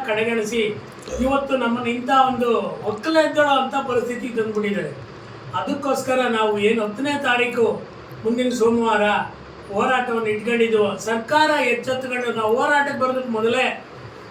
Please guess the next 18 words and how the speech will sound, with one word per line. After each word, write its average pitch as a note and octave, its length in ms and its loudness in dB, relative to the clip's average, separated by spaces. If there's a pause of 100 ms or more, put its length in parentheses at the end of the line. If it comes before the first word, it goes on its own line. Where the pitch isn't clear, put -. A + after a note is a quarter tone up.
(140)
ನಮಗೆ A#3+ 340 0
ಬರಬೇಕಾಗಿರೋಂಥ B3+ 1200 2 (220)
ಬಾಕಿ - 360 0
ಹಣವನ್ನ B3 440 0 (380)
ನಮ್ಮ A3 240 0
ಅಕೌಂಟ್ಗಳಿಗೆ, A3 800 -2
ಖಾತೆಗಳಿಗೆ A#3 640 0
ತುಂಬಿ A#3+ 460 0 (600)
ನಮಗೆ B3+ 400 0
ಬರತಕ್ಕಂಥ B3+ 720 0 (280)
ಐದು B3+ 240 0
ರೂಪಾಯಿ B3 300 0
ಸಹಾಯಧನದ A#3 840 0
ಜೊತೆಗೆ A#3+ 440 2 (540)
ಇನ್ನು C4+ 320 2
ಐದು B3+ 80 -2
ರೂಪಾಯಿ A#3 360 0
ಸೇರಿಸಿ B3 600 0